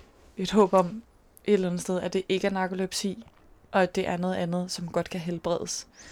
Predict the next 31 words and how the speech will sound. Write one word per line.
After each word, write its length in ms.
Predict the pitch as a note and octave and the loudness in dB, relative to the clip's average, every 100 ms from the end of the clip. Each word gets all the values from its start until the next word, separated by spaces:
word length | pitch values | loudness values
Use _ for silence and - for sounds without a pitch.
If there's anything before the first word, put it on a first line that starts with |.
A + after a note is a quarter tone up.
| - - - - - | -20 -20 -20 -20 -8
Øhm, 640 | F3 E3+ E3 E3+ F3 F3+ F3+ - _ _ _ _ _ _ _ _ _ _ _ _ _ _ | -6 -6 -6 -10 -12 -14 -18 -20 _ _ _ _ _ _ _ _ _ _ _ _ _ _
så 200 | - G3 | -2 2
jeg, 260 | F3+ F#2 F#2 - _ _ - - - _ _ _ _ _ _ _ - | 2 2 -2 -4 _ _ -20 -20 -20 _ _ _ _ _ _ _ -6
ja, 120 | G3 - - | -6 -4 -2
altså, 200 | G3 F#3+ | -2 0
jeg 120 | G#3 G3+ | 0 2
tror, 220 | G#3+ G3 | 2 2
alle 500 | - F#3+ F#3 G3 G#3 _ - | 4 4 4 0 -4 _ -6
godt 220 | - F3+ - | 0 0 0
kan 140 | F3+ | -6
forstå, 440 | - - F#3 E3+ - _ _ - | -4 0 0 0 -6 _ _ 0
at 280 | F3+ - - _ _ _ | 0 -2 -16 _ _ _
hvis 240 | F3+ F3 F3+ | -6 -4 -4
jeg 60 | |
får 160 | - - | -4 -4
den 180 | F#3 E3+ | -4 -2
her, 200 | F3 - - _ _ _ _ _ _ - | -2 -4 -12 _ _ _ _ _ _ -8
så 180 | - | -4
skal 160 | - F#3 | 0 0
jeg, 300 | - - - - - - - - - | -2 -10 -20 -20 -20 -20 -20 -20 -2
diagnose, 460 | F#3+ F3 F3+ F3+ G3 | 0 2 0 0 -4
så 120 | F3 | -4
skal 140 | - F3+ | -2 -2
jeg 60 | |
være 100 | F#3+ | -2
på 120 | F3+ | -4
medicin 400 | E3+ E3+ D#3 - | -4 -4 -4 -4
resten 220 | - - F3+ | -4 -6 -6
af 40 | |
mit 40 | |
liv. 160 | F3+ | -6